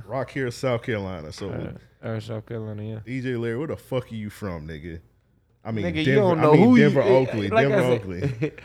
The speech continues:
Speaker 2: <laughs> we finna have to guess this one.
Speaker 1: <coughs> All right, so I'm just gonna say it's from Denver Oakley.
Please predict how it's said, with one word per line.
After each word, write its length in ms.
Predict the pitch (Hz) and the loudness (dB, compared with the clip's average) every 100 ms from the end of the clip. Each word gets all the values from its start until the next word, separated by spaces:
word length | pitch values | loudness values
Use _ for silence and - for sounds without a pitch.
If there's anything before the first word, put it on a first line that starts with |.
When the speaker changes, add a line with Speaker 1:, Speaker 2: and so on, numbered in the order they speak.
| - | -20
Speaker 2:
<laughs> 220 | - - | -20 -8
we 160 | 160 196 | -4 -2
finna 220 | 185 160 | -2 0
have 280 | 147 135 131 | 2 0 -2
to 80 | 127 | -6
guess 360 | 104 131 151 | -2 -2 -2
this 280 | 135 123 117 | -4 -6 -8
one. 160 | 107 104 _ _ | -14 -16 _ _
Speaker 1:
<coughs> 220 | _ - 165 - - - 151 - - - | _ 2 4 4 2 -2 -10 -12 -20 -10
All 160 | 117 110 | -6 -6
right, 100 | - | -4
so 200 | 123 107 | -4 -4
I'm 240 | 131 175 | -4 -2
just 160 | 170 147 | 0 2
gonna 140 | 127 | 2
say 260 | - 127 107 | 2 0 0
it's 240 | 76 107 | -4 -8
from 220 | - 110 | -4 -6
Denver 400 | 92 101 92 87 80 | -4 -6 -4 -6 -8
Oakley. 380 | 80 60 65 | -10 -16 -20